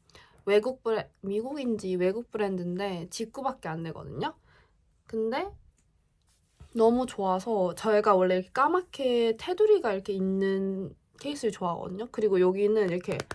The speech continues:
유리로, 유리? 유리가 약간 플라스틱처럼 단단하게 되어 있고, 여기는 이렇게 테두리 있는 이런 케이스를 좋아하는데, 이게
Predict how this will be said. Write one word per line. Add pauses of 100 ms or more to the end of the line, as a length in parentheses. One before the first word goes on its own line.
(960)
유리로,
유리? (200)
유리가
약간
플라스틱처럼
단단하게
되어
있고,
여기는
이렇게
테두리
있는
이런
케이스를
좋아하는데, (920)
이게